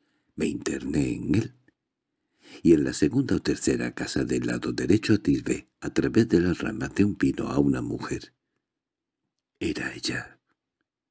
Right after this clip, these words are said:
Con las facciones lívidas como las de un cadáver me miraba desde lo alto de la galería exterior de la primera planta de una casa, vallada con tablas de madera muy bien trabajadas.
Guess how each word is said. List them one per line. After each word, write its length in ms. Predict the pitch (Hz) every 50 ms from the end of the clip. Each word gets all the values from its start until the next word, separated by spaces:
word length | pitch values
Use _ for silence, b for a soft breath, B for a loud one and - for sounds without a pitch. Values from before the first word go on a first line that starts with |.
| _ _ _ _ _ _ _ _ _ _ b b b b b b
Con 180 | - 82 71 62
las 140 | 58 55
facciones 640 | - - - - - - 85 82 82 82 78 67 - -
lívidas 500 | 87 85 - - 78 69 73 73 69 -
como 300 | - 80 71 71 69 69
las 220 | 65 - - 67
de 100 | - 95
un 100 | 98 92
cadáver 540 | - - - - 135 135 127 - 123 127 123
me 140 | 123 131 123
miraba 560 | - - - - 147 151 147 143 139 143 143
desde 340 | - - 135 - - - -
lo 120 | 127 -
alto 360 | - 67 65 - - - 62
de 140 | 62 62 64
la 140 | - - -
galería 500 | - - - - - - - 76 80 78
exterior 580 | 73 - - - - - - 67 65 64 64
de 160 | 58 - 60 -
la 140 | - 58
primera 480 | 58 - 60 - 67 67 64 62 58 -
planta 380 | - 69 67 62 58 65 62 58
de 140 | 62 69
una 200 | 69 62 60 60
casa, 480 | - - 64 62 - - - - - - B B B B B B B B B B
vallada 500 | B - 62 57 - 76 76 - - 55
con 220 | - - 60 55 -
tablas 360 | - 71 65 60 60 60 57
de 120 | - 65
madera 500 | 60 58 - - - 67 67 67 - -
muy 200 | - 82 95 95
bien 240 | - - - - -
trabajadas. 920 | - - - - - 85 - - - - - - - 120 - - - -